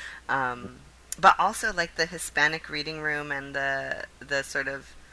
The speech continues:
I mean, it's the Library of Congress, but there's so much available at our fingertips out there, and there's so much information that, gosh, I just, I can't wait to, like, discover and uncover and,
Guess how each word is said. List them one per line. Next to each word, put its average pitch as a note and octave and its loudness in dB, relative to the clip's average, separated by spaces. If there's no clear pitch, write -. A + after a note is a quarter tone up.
I - -8
mean, E3 0
it's D3+ -2
the D3+ -4
Library D3 8
of B2+ -6
Congress, C#3+ -2
but - -12
there's C#3 -6
so C#3 6
much C3+ -2
available B2+ -6
at C3+ -2
our B2 0
fingertips B2+ -8
out - -2
there, B2 -4
and - -6
there's D3 -2
so D3+ 4
much C#3 0
information C3 -4
that, C2+ -4
gosh, - -4
I C#3 -4
just, C#3 -12
I C#3 0
can't - 0
wait B2+ -6
to, B2+ -6
like, A#2+ -8
discover B2 2
and A#2+ -8
uncover B2 -4
and, - -8